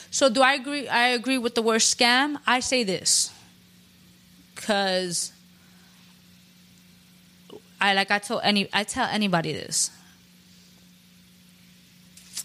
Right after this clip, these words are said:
If it works for you, that's fine. 'Cause again, everything, you know, every, there's a fee for everything. We know this.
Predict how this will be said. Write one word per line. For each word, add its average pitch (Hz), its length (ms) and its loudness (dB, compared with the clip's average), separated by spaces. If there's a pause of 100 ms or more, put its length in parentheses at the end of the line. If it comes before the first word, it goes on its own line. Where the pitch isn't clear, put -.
(140)
If 247 160 0
it 262 120 0
works 262 260 2
for - 120 -4
you, 302 160 0
that's 220 240 -2
fine. 175 480 -2 (1000)
'Cause 226 160 0
again, 208 500 0 (2750)
everything, 302 640 2
you 269 140 2
know, 254 100 2
every, 247 240 2
there's 269 280 2
a 302 60 -4
fee 311 220 0
for - 180 -2
everything. 190 440 -2
We 196 100 2
know 220 240 4
this. 139 420 -2